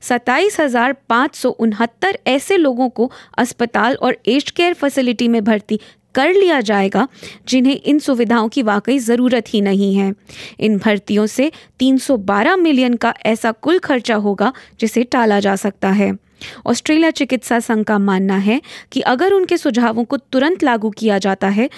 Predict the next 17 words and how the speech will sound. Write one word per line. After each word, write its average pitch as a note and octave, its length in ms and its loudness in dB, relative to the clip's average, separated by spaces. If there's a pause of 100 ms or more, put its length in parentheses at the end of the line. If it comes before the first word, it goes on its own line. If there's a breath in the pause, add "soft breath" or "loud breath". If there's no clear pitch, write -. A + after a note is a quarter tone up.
(200 loud breath)
तो A#3+ 80 2
आने C4+ 380 2
वाले B3+ 260 0
चार B3+ 360 0
सालों G#3+ 360 0
में G3 140 -2 (260 loud breath)
एज्ड C#4+ 280 2
केयर C#4 240 0
व्यवस्था G#3+ 480 0
से A#3 220 -2 (300 loud breath)
इक्कीस F4+ 520 0
दशमलव B3+ 480 0 (120)
दो C#4 160 4
बिलियन C4+ 340 2
डॉलर G#3+ 280 0
की C4 160 -4
बचत G#3+ 400 -2